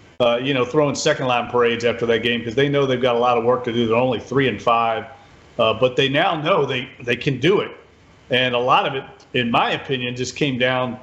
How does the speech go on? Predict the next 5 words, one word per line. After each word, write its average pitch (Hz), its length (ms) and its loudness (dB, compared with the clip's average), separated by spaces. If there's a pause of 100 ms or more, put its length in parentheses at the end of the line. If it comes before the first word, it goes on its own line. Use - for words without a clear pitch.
to 123 80 -10
sheer 139 520 0 (520)
effort 151 400 -2
and 117 100 -10
intensity. 110 580 -8